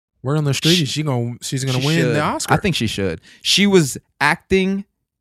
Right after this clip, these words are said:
Speaker 2: in the movie. Do you know what I'm saying?
Speaker 1: What do you mean?
Speaker 2: There's parts in the movie where, okay, she's obviously acting in the movie,
Speaker 1: Oh,
Speaker 2: but she's
Speaker 1: like
Speaker 2: acting while she's acting in the movie.
Speaker 1: Oh, sh-,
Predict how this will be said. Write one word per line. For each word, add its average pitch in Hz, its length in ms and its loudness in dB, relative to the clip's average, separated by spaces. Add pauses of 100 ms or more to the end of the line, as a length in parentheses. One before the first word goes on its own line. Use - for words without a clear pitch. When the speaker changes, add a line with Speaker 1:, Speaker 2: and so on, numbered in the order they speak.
(640)
Speaker 2:
in 185 280 4
the 139 80 0
movie. 127 520 2 (800)
Do 160 60 -6
you 175 60 0
know 175 60 0
what 170 100 0
I'm 170 80 0
saying? 180 380 0 (220)
Speaker 1:
What 117 120 -8
do 107 60 -6
you - 20 -6
mean? 92 260 -10
Speaker 2:
There's 120 140 -2
parts 131 320 2
in 127 60 -2
the 113 80 0
movie 110 320 0
where, 92 420 -4
okay, 104 240 -4
she's 104 200 -10
obviously 101 400 -6
acting 92 600 -2
in 98 200 -4
the 90 60 -2
movie, 92 500 -2
Speaker 1:
Oh, 160 180 2
Speaker 2:
but 160 80 8
she's 123 80 4
Speaker 1:
like 110 300 2
Speaker 2:
acting 135 760 0 (500)
while 165 340 2
she's 131 380 -4
acting 107 760 -2
in 110 140 -2
the 107 80 2
movie. 98 560 2
Speaker 1:
Oh, 131 160 -4
sh-, - 260 -14